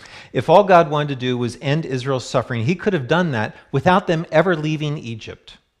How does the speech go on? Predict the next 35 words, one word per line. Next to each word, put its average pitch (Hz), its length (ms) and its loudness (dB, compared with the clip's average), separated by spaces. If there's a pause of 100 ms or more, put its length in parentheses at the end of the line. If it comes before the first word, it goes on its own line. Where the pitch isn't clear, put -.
(440)
without 175 320 4
them 175 180 0
ever 185 280 2
having 165 320 0
to 143 80 -2
wander 143 380 -2
through 135 260 -8
the 131 80 -8
wilderness. 113 500 -6
He 190 120 -2
could 180 180 0
have 135 320 4
entered 208 400 0
into 156 360 -4
the 135 140 -2
oppression 202 600 0
of 156 200 -8
Egypt. 123 380 -8
He 156 80 -8
could 147 180 0
have 135 260 6 (260)
rebalanced 170 800 2 (200)
the 127 100 -10
power 180 360 8
inequality 123 720 0
between 127 320 -8
the 127 120 -6
Israelites 151 520 0
and 156 140 -2
the 214 80 -4
Egyptians 147 560 -4 (220)
and 175 140 2
then 226 160 2
just 233 240 -2
left - 380 2